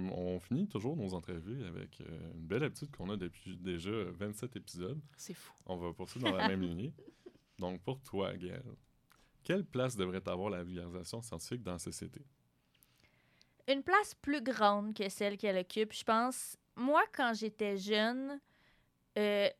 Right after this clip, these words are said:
Speaker 3: la science, c'était quelque chose de super mystérieux.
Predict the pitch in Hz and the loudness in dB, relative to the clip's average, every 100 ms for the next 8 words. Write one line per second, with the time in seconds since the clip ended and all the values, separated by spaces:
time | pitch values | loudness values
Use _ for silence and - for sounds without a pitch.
0 | _ _ _ 220 233 233 - 311 339 - | _ _ _ 8 10 10 6 4 4 2
1 | 208 202 - 240 196 175 - - - 226 | 0 0 -2 0 -2 -4 -8 -8 -8 -6
2 | - 196 190 180 170 - 170 180 170 | 4 4 4 0 -6 -6 -8 -8 -10